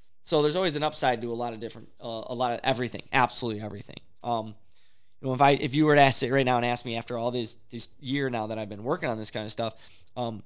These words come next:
if there's anything that, like, that I can think about that's happening in my past that really angers me so,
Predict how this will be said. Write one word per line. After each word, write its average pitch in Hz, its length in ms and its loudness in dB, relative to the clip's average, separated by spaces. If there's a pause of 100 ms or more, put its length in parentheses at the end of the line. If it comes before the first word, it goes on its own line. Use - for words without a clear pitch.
(140)
if - 160 -10
there's 135 180 0
anything 143 300 -2
that, 113 120 -2
like, 120 180 -4
that 120 100 2
I 127 60 2
can 120 140 -8
think 131 160 -4
about 131 160 0
that's 117 140 -6
happening 117 240 -4
in 120 60 -6
my 104 100 -8
past 117 300 -6
that 107 100 -6 (120)
really 127 440 -6
angers 127 400 -8
me 135 140 -6
so, 135 360 -2